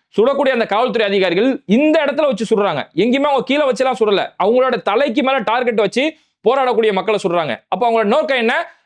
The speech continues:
அவங்கள சுட்டு கொல்லணும், அவன் நீ எவனுமே போராடக்கூடாது, நாங்க சட்டம் போட தான் செய்வோம். எப்படி உத்தரப்பிரதேசல இப்போ அந்த நவம்பர் இருபதாம் தேதி தேர்தல் நடக்கக்கூடிய நாள்ல அன்னைக்கு ஒரு பிரச்சனை நடந்துச்சு. அங்க வரக்கூடிய இஸ்லாமியர்கள்லாம் ஓட்டு போட வரும்போது போலீஸ் அதிகாரிகள் தான் அவங்களோட ஆதாரம் வாங்கி பார்த்து, "நீ கிளம்பி போ, உனக்கெல்லாம் ஓட்டு இல்ல"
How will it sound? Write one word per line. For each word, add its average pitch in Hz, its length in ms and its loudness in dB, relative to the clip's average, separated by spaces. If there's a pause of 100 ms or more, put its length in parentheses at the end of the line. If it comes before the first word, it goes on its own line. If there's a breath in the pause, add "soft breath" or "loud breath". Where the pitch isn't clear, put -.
அவங்கள 220 200 2
சுட்டு 220 320 -2
கொல்லணும், 202 600 2
அவன் 214 180 0
நீ 202 80 2
எவனுமே 254 280 0
போராடக்கூடாது, 202 680 0
நாங்க 185 200 -2
சட்டம் 202 300 -4
போட 240 160 0
தான் 247 140 0
செய்வோம். 185 420 0 (240 soft breath)
எப்படி 202 280 0
உத்தரப்பிரதேசல 233 640 0
இப்போ 220 380 0
அந்த 196 240 -2
நவம்பர் 240 340 0
இருபதாம் 226 460 2
தேதி 208 220 0
தேர்தல் 233 280 0
நடக்கக்கூடிய 196 500 -2
நாள்ல 180 420 -2 (280 loud breath)
அன்னைக்கு 226 460 2
ஒரு 214 160 2
பிரச்சனை 220 420 -2
நடந்துச்சு. 185 500 -4
அங்க 202 220 0
வரக்கூடிய 220 400 0
இஸ்லாமியர்கள்லாம் 226 640 0
ஓட்டு 220 260 0
போட 202 160 -2
வரும்போது 185 500 0 (240)
போலீஸ் 262 380 2
அதிகாரிகள் 240 380 0
தான் 247 160 0
அவங்களோட 220 140 2
ஆதாரம் 220 340 0
வாங்கி 208 180 -2
பார்த்து, 202 220 -2
"நீ 220 80 0
கிளம்பி 196 280 -2
போ, 160 240 2
உனக்கெல்லாம் 180 240 0
ஓட்டு 196 220 0
இல்ல" 170 260 0